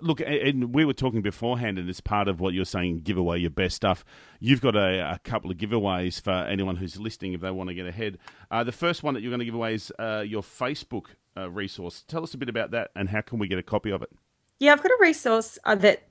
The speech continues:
Speaker 2: that kind of steps you through what's working on Facebook now, because as you mentioned before, Facebook changes all the time. And believe me, if it annoys you, it annoys me even more, <laughs> because I actually have a program called F B Business Success Now, which is an online training program,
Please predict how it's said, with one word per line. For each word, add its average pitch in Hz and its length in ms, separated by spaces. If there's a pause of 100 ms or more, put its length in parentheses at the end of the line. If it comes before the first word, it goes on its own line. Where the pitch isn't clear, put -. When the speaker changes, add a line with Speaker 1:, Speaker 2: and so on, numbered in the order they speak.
(100)
Speaker 2:
that 190 300
kind 233 180
of 233 60
steps - 280
you 226 60
through 190 560
what's - 240
working 185 260
on 170 60
Facebook 165 340
now, 165 380
because 185 340
as 240 160
you 269 100
mentioned 190 320
before, 165 520 (340)
Facebook 180 320
changes 180 420 (160)
all 185 220
the 180 140
time. 151 500
And 180 80
believe 196 400
me, 185 460
if 185 240
it - 160
annoys 196 480
you, 208 280
it 180 120
annoys 170 360
me 165 240
even 165 280
more, 220 320 (140)
<laughs> - 160
because 240 500 (100)
I 240 220
actually 214 260
have 202 140
a 190 60
program 175 420
called 175 260
F 180 160
B 175 120
Business 175 280
Success - 400
Now, 185 240
which 165 160
is 190 100
an 185 80
online 165 280
training 220 300
program, 156 500